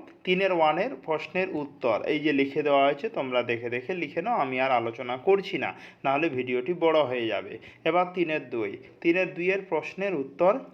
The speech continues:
এটি। তারপরে লক্ষ্য করো তিনের তিন, তিনের তিনের প্রশ্নের উত্তর এটি। তারপরে তিনের চার, অ্যাক্সনের দুটি গঠনগত বৈশিষ্ট্য লেখো যা ডেনড্রনে অনুপস্থিত। এই যে তিনের চার। তারপরে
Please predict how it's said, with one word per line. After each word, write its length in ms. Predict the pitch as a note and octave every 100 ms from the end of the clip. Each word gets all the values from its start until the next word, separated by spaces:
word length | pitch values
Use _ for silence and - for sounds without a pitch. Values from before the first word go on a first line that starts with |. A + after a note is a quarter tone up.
| - -
এটি। 460 | C3 - A2 G2+ - - - - -
তারপরে 420 | D3+ E3+ G3 G3
লক্ষ্য 360 | E3 D3+ - E3
করো 260 | F3+ F#3+
তিনের 340 | F#3 D#3+ D3 D3 -
তিন, 280 | C3 G2+ G#2+ - -
তিনের 260 | - F3+ F#3+ F#3
তিনের 240 | F#3+ F#3 F#3
প্রশ্নের 380 | E3 - E3+
উত্তর 400 | D#3 D#3 - G3+ A#3+
এটি। 380 | C#3 B2+ C3 G#2 D#2+ - - -
তারপরে 460 | - E3+ F3 G3+ G#3+ F#3 G4+ G#3+ F3 - - - -
তিনের 260 | E3 F3 F3 -
চার, 220 | D3 A#2 A2 - -
অ্যাক্সনের 460 | D#3+ D#3+ G#3 G3+ F#3
দুটি 180 | G3 G3+ E3
গঠনগত 380 | D#3 F3+ F#3+ F#3+ F3
বৈশিষ্ট্য 400 | E3 - F3 F#3+ F3+
লেখো 200 | F3 D#3+ C#3+
যা 100 | C3 G#2+ - - -
ডেনড্রনে 440 | C#3 D#3+ E3+ F3 G#3+ D#3+
অনুপস্থিত। 640 | C#3 C3+ C3+ B2+ - A#2+ - C#3+
এই 60 | C#3
যে 100 | F3+ F3+
তিনের 280 | C3 B2+ F3 F3+ -
চার। 280 | B2+ G#2 F#2 - - - F2 E2+ - - - - - - - - _ _ - C3
তারপরে 360 | E3 F3+ G3+